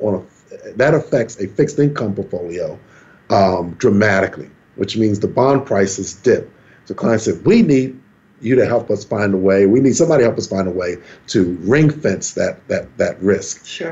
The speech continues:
Speaker 1: And so we took two years and just talked to more clients and talked about different things that were out there. And, um,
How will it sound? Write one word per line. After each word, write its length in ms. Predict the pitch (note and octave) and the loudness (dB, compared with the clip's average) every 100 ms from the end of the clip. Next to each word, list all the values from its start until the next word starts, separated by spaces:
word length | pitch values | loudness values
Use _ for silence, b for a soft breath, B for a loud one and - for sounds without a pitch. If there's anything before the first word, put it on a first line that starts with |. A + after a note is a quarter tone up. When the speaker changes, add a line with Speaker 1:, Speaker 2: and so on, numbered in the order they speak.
| - | -4
Speaker 1:
And 120 | G2+ | -2
so 240 | B2+ G#2+ | 2 4
we 240 | F#2+ C#3+ F3+ | 4 4 2
took 300 | - C3 - | 0 -2 2
two 140 | D#3 | 2
years 420 | B2 C#3+ C3 - | 4 4 4 0
and 100 | F#2 | -4
just 240 | G2 - - | -6 -8 -4
talked 240 | C#3 - | -4 -2
to 60 | B2+ | 0
more 140 | A2 | 0
clients 340 | G#2+ A2+ A2+ - | 0 -2 -2 -2
and 100 | - | -4
talked 200 | G2+ A#2+ | -4 0
about 180 | G#2+ | 0
different 240 | A2 A#2 G2+ | 0 -2 0
things 180 | A#2 G2+ | 2 4
that 80 | |
were 120 | F#2+ G2+ | 2 2
out 180 | G2 | 2
there. 300 | G#2+ G2 G2 G2 B B B | 2 4 2 -2 B B B
And, 420 | A2+ G#2 F#2+ F#2 | 0 2 2 2
um, 480 | F#2 F#2 F2 E2+ E2+ | 2 2 2 -2 -8